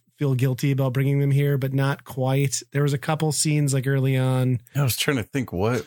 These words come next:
Speaker 2: what
Speaker 1: So
Speaker 2: was in there.
Speaker 1: <laughs> so there's a scene right away in that first race where the chick comes up to one of the racers, is like, "See these, baby?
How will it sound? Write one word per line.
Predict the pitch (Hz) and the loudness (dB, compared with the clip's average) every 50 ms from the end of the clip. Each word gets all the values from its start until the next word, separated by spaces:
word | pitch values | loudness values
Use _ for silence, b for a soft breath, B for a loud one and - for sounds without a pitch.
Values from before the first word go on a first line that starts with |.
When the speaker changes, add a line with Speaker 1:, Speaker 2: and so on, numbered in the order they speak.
| - | -10
Speaker 2:
what | _ 85 101 117 123 | _ 0 2 4 4
Speaker 1:
So | 127 | 4
Speaker 2:
was | 123 104 - - | 4 2 2 0
in | 98 123 170 | 0 0 0
there. | 180 113 87 85 85 82 - | 0 0 0 -2 -4 -8 -10
Speaker 1:
<laughs> | |
so | - - 170 170 | -8 -4 -2 0
there's | 175 175 165 165 | 0 2 0 0
a | 160 | 0
scene | 151 - 208 214 214 208 190 | 0 0 0 0 0 2 2
right | 175 160 165 165 | 2 2 2 2
away | 160 156 151 151 | 0 0 0 0
in | 151 147 | 0 0
that | 139 135 | 0 -2
first | - - 147 143 131 - | -2 0 0 0 0 0
race | 123 123 131 131 131 131 120 - - | -2 0 0 0 0 0 0 -2 -2
where | 127 127 123 | -2 0 0
the | 120 123 120 113 | 0 0 0 0
chick | - - 151 135 - | 0 -2 -2 -2 -2
comes | - 143 131 117 131 | -2 -2 0 0 0
up | 131 127 - | -2 -2 -2
to | - 135 123 120 120 117 | -2 -2 0 0 0 0
one | 117 127 | 0 0
of | 123 | 2
the | 120 117 | 2 2
racers, | 123 127 120 - - 113 113 | 0 0 0 0 -2 0 -2
is | 110 107 107 | -2 -2 -2
like, | 117 113 107 - - B B B B B B B | -2 -2 -4 -6 -10 B B B B B B B
"See | - - - - 147 | -2 0 0 2 2
these, | 139 147 156 151 139 | 2 2 2 0 0
baby? | 127 - 151 151 156 147 151 151 156 151 123 | -2 -2 0 0 0 2 2 2 2 0 -2